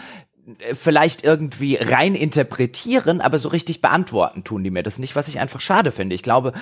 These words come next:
dieses Rogue Trader hätte mich und vielleicht viele andere da draußen auch geiler machen können auf der Basis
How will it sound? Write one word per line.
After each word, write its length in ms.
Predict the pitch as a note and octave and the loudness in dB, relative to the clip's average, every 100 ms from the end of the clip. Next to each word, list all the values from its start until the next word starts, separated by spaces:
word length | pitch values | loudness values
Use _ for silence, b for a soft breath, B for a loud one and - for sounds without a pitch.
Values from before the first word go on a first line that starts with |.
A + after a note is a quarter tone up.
| B B | B B
dieses 280 | A#2+ B2+ F#2+ | -2 -2 2
Rogue 260 | C3+ G#3 | 2 2
Trader 420 | - A2+ A2 D3 C3+ | -2 2 2 4 2
hätte 240 | A2+ G#2 | 0 -2
mich 240 | B2 G#3+ | -2 -2
und 80 | E3 | -4
vielleicht 280 | - A2 A2+ _ _ | 0 0 0 _ _
viele 220 | - C3 | -2 0
andere 300 | F#2 A#2+ A2 | 2 0 0
da 160 | G#2+ G2+ | 0 0
draußen 440 | - G2 C3+ D3+ - B B | 2 2 0 -4 -14 B B
auch 320 | B2 B2 - | 0 0 -2
geiler 400 | B2+ B2 E3+ D#3 | 2 4 6 6
machen 340 | C#3 B2+ C#3 B2+ | 4 0 -4 -4
können 320 | C3 C3 B2+ | 0 0 -2
auf 220 | A#2 A#2 | -4 -2
der 120 | B2+ | -2
Basis 540 | A2+ A2+ B2 B2 B2 | 2 4 4 2 -2